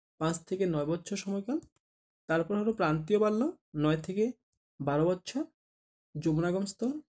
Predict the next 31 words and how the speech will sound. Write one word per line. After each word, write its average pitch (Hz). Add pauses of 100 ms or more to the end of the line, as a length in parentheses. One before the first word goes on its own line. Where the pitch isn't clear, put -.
(100)
বারো 151
থেকে 202
একুশ 180
বছর 196
সময়কাল। 202 (680)
প্রাপ্তবয়স্ক 240
স্তর, 233 (140)
এটা 160
সময়কাল 190
হলো 196
একুশ 156
থেকে 220 (160)
সত্তর 175
বছর 151
পর্যন্ত। 131 (760)
তারপর 196
হলো 233
বার্ধক্যকাল, 147 (440)
এটা 175
সময়কাল 180
হলো 180
সত্তর 156
বছরের 175 (580)
পর, 143 (540)
অর্থাৎ 156
সত্তর 160
বছর 160
থেকে 196 (340)
তার 139 (460)
পরবর্তী 160
সময়কাল। 131